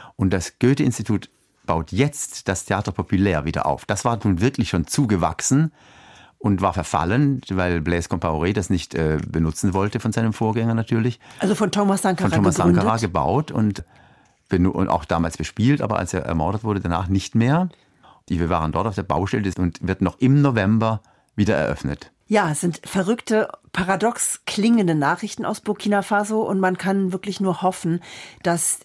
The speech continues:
Speaker 2: dieses Land sich der Angriffe,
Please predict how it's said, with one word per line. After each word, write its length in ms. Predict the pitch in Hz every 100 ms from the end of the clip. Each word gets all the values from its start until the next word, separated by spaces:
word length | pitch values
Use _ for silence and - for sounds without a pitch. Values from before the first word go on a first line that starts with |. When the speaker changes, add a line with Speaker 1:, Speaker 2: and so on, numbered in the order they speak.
| -
Speaker 2:
dieses 340 | 170 165 165 175
Land 480 | 165 190 233 - -
sich 400 | 190 175 - - _ -
der 380 | 170 165 160 -
Angriffe, 840 | 214 262 170 165 - 160 156 98